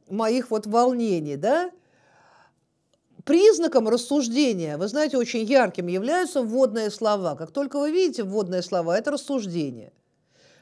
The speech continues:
«По дороге я увидела берёзу». Вот это повествование.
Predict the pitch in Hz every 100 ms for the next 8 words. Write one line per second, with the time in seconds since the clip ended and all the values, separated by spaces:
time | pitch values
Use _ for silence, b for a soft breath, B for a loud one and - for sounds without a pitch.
0 | b - 240 277 370 440 320 262 302 339
1 | 269 294 311 294 285 247 302 311 208 147
2 | 131 117 - _ - 202 294 311 330 269
3 | 254 254 233 226 190 151 131 110 82